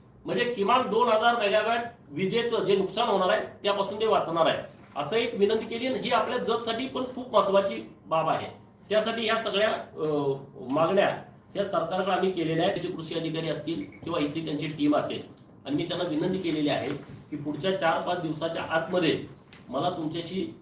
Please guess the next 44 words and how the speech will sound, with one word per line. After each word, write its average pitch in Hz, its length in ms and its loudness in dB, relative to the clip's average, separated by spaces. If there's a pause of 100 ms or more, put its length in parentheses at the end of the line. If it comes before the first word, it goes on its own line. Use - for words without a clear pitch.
चर्चा 175 260 -2
करायची 151 360 2
आहे, 135 180 -2 (260)
तुमच्याशी 135 500 -8
बसायचं 135 440 0
आहे - 460 -4 (160)
आणि 139 200 -2
तुमच्या 143 380 2
माध्यमातून 185 840 0 (280)
ज्या 185 200 2
योजना 190 260 2
लोकांच्यापर्यंत 170 680 -2
गेल्या 135 260 2
नाहीत 143 220 0 (400)
त्या 160 120 0
योजना 180 300 0
लोकांच्यापर्यंत 170 640 -2
पोहोचवायच्या 147 560 -2
आहेत. - 240 -4 (100)
आणि 180 160 -6
तुम्हाला 175 300 0
काय 214 120 6
अडचणी 185 300 0
असतील 165 440 -2 (260)
तर 143 60 -8
त्याही 175 400 0
तुम्ही 196 160 -2
सूचना 170 300 -4
मला 165 200 2
द्या. 175 280 0 (320)
अ, 147 280 0
त्या 180 120 0
सूचनांचं 175 640 -2
मी 190 100 2
सरकारकडे 175 520 -4
पाठपुरावा 175 480 0
करून 185 580 2
सरकार 151 400 -2
दरबारी 160 440 -2
निर्णय 160 300 0
घेण्यास 156 480 -2
त्यांना 147 320 -2
भाग 131 160 2
पाडू. - 260 -2